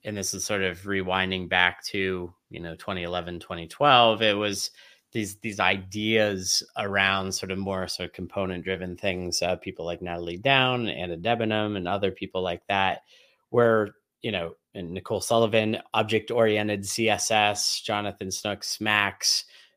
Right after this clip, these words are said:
but then things like Bootstrap were, like, starting to come out where they're like, "Here's your alert, and here's your button," and all of that stuff. And,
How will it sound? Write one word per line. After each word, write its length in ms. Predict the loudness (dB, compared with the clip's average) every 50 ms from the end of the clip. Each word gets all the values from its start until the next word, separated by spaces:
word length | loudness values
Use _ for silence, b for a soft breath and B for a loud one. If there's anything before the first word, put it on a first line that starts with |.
| B -4
but 80 | 0
then 180 | 0 0 0 0
things 240 | 0 0 0 0 -2
like 160 | -4 -2 0
Bootstrap 580 | 0 0 0 0 4 6 8 8 8 6 4
were, 140 | 2 0 2
like, 200 | 2 2 0 0
starting 340 | 0 0 2 2 2 2 0
to 80 | -2 -4
come 220 | -2 -2 0 0
out 200 | 2 0 0 0
where 100 | -2 0
they're 120 | 0 0
like, 180 | 0 0 0 -2
"Here's 380 | -2 -2 -2 -2 -2 -2 -4 -2
your 140 | 0 0 2
alert, 480 | 2 4 6 6 6 6 6 4 0
and 120 | -6 -8 -6
here's 260 | -4 -4 -4 -4 -4
your 120 | -4 -2
button," 480 | 0 2 2 2 0 -2 -4 -4 -4 -6
and 160 | -6 -6 -4
all 160 | -2 -2 0
of 100 | 0 0
that 200 | 0 0 0 -2
stuff. 380 | -4 -4 0 0 0 0 0 -2 -4
And, 240 | -6 -6 -8 -10